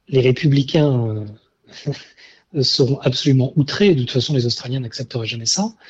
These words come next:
Qu'est-ce que vous avez d'autre ? Vous avez Anzac Day, possiblement. Mais alors là, euh,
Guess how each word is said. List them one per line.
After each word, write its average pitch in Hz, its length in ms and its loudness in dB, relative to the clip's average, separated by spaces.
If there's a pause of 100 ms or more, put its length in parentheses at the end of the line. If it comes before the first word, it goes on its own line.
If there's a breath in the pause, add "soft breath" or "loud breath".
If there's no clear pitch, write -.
(380 loud breath)
Qu'est-ce - 200 -4
que 160 100 -4
vous 143 120 2
avez 139 120 2
d'autre ? 147 460 -6
Vous 131 100 0
avez 131 160 2
Anzac 160 380 2
Day, 240 340 0
possiblement. 175 600 2 (420 loud breath)
Mais 131 80 2
alors 120 260 0
là, 143 300 2
euh, 120 160 -2